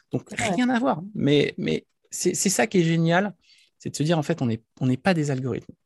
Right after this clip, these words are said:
Speaker 1: Et moi, j'ai vu des, j'ai rencontré beaucoup de gens, forcément, euh, dans la spiritualité depuis que je travaille à l'inres, parce que ça fait, euh,
Speaker 2: Mhm.
Speaker 1: huit ans que, que je collabore avec eux. Euh, et je suis toujours étonné de découvrir les,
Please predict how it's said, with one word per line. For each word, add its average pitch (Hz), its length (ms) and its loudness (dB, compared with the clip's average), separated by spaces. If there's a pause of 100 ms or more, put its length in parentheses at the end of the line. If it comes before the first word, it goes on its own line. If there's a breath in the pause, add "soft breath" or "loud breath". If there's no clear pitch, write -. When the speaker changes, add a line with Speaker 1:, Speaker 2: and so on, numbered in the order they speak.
Speaker 1:
Et 127 40 2
moi, 170 120 8
j'ai 151 100 4
vu 165 160 2
des, 143 260 4
j'ai 139 120 2
rencontré 135 340 0
beaucoup 147 240 -2
de 143 80 -2
gens, 156 140 0
forcément, 151 600 -2
euh, 120 80 2
dans 117 100 0
la 117 80 0
spiritualité 127 600 -2
depuis 127 240 -4
que 123 60 -4
je 123 140 -2
travaille 117 300 -2
à 110 40 0
l'inres, 135 200 2
parce 262 280 -2
que - 60 -2
ça 107 120 -2
fait, 127 200 -2
euh, 110 160 0
Speaker 2:
Mhm. 127 100 -2
Speaker 1:
huit 139 220 -6
ans 160 160 2
que, 113 260 -2
que - 140 -10
je - 80 -10
collabore 110 360 0
avec 113 280 0
eux. 302 100 -2 (640 loud breath)
Euh, - 220 2 (140)
et - 140 -6
je 120 60 -4
suis - 140 -10
toujours 196 300 4
étonné 180 320 4
de 156 100 4
découvrir 151 420 0
les, 127 200 0